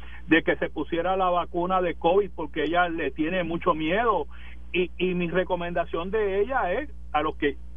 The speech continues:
yo me he puesto la vacuna de influenza todos los años y la vacuna de influenza tiene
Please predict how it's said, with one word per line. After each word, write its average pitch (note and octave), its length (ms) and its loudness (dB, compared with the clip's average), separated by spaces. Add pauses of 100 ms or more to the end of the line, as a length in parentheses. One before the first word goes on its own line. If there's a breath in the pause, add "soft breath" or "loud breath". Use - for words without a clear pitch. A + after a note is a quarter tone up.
(180)
yo E3+ 140 2
me C#4 100 4
he G3+ 40 -4
puesto A3 360 2
la G3 80 2
vacuna F#3+ 380 0
de G3+ 80 0
influenza F#3 520 2
todos F3 240 2
los E3+ 200 0
años E3+ 400 -2 (480 loud breath)
y D#3+ 100 4
la E3 120 6
vacuna E3 360 0
de A3 60 -2
influenza G#3+ 580 2 (640 soft breath)
tiene F#3+ 400 4